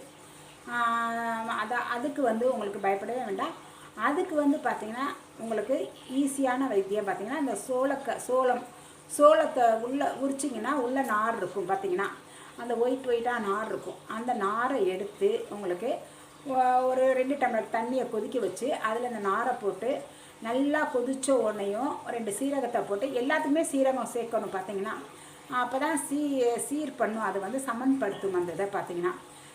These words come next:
ரெண்டு சீரகத்தை போட்டு நல்லா கொதிச்ச உடனே ஆஃப் பண்ணிட்டு, இந்த பாதி பாதி ஆத்துனோடனே ஆஃப் பண்ணிட்டு, அதை வடிகட்டி குடிச்சிங்கன்னா, அன்னைக்கு என்னைக்கு குடிக்கிறீங்களோ அடுத்த நாளே பார்த்தீங்கன்னா அப்படியே கிறிஸ்டலாக போகும் யூரின் பார்த்தீங்கன்னா, அவ்வளோ ஒரு ஒயிட்டாக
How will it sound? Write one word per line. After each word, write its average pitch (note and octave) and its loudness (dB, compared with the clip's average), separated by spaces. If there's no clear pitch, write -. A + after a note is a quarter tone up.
ரெண்டு C#4 4
சீரகத்தை C#4+ 0
போட்டு G3+ 0
நல்லா A#3 -4
கொதிச்ச A#3 -6
உடனே G3+ -2
ஆஃப் G#3+ -4
பண்ணிட்டு, G3 -4
இந்த A#3 -8
பாதி B3 -2
பாதி B3 0
ஆத்துனோடனே A3+ -4
ஆஃப் A3 -6
பண்ணிட்டு, - -4
அதை B3 2
வடிகட்டி C4 0
குடிச்சிங்கன்னா, A#3 -2
அன்னைக்கு A3+ -4
என்னைக்கு E4 4
குடிக்கிறீங்களோ D4 2
அடுத்த B3 0
நாளே D4+ 2
பார்த்தீங்கன்னா C4+ 0
அப்படியே C4+ -2
கிறிஸ்டலாக D#4+ 4
போகும் A3+ -4
யூரின் A3+ 0
பார்த்தீங்கன்னா, G#3+ -6
அவ்வளோ C#4+ -2
ஒரு G#3 0
ஒயிட்டாக B3 -2